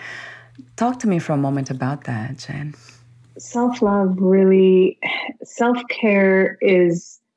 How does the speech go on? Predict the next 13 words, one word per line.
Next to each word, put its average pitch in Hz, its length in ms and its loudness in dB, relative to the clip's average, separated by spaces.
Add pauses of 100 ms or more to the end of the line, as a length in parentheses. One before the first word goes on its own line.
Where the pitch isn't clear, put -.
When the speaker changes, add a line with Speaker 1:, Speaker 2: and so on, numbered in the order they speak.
(140)
Speaker 2:
is 196 200 0
important 190 640 -2
because 175 560 -2
we 185 160 2
need 185 280 4
to 180 140 -2
take - 360 0
care 190 380 0
of 175 140 0
ourselves, 151 800 -4
our 180 140 0
bodies, 165 680 0
our 151 120 -4